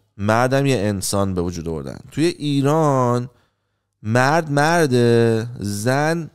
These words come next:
کاراکتر زن اسلامیه که هیچی نیست. اونایی هم که می‌خوان خودشون رو نشون بدن،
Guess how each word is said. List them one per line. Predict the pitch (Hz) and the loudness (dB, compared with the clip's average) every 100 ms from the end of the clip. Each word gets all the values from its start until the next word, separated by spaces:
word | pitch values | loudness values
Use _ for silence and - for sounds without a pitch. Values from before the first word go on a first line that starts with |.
| _ _ _ _ - | _ _ _ _ 0
کاراکتر | 113 117 135 147 | 2 2 0 -2
زن | 143 131 147 | 0 0 2
اسلامیه | 135 113 - 110 110 143 131 | 2 0 -2 0 0 0 -2
که | 107 | -2
هیچی | 107 104 - 107 | -2 -4 -4 -6
نیست. | 107 110 113 117 - _ _ _ _ _ _ | -4 -4 -4 -6 -12 _ _ _ _ _ _
اونایی | 123 143 | 0 2
هم | 170 | 2
که | 180 | 0
می‌خوان | 160 131 | -2 0
خودشون | 143 131 123 131 | 0 0 -2 -2
رو | |
نشون | 127 120 135 135 | -2 -2 -2 0
بدن، | 131 151 196 | 0 0 0